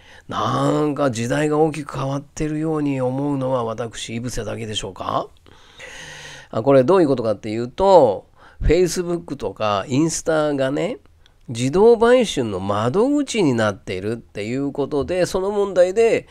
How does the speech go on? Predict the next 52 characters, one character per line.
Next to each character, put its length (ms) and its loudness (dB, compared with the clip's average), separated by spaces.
ま 100 6
あ、 40 4
議 140 -4
会 240 -4
に 140 -8
呼 80 -6
ば 140 -6
れ 120 -6
て、 600 -2
え 20 -6
ー、 60 -10
糾 180 -10
弾 140 -8
さ 100 -10
れ 80 -10
た 100 -14
わ 100 -20
け 40 -20
で 60 -20
す。 160 -20
も 60 -10
う 60 -14
か 280 -4
な 120 -12
り 280 -12
厳 400 -4
し 160 -4
く 140 -8
糾 200 0
弾 180 -4
さ 120 -10
れ 80 -14
ま 160 -18
し 80 -18
た。 120 -20
も 120 -4
う 20 -6
こ 100 6
れ 80 10
動 240 4
画 100 8
で 140 8
ね、 260 4
あ 120 0
の 400 4
ー、 20 2
ネ 120 0
ッ 60 -4
ト 120 -4
に 120 -2
出 120 0
回 160 4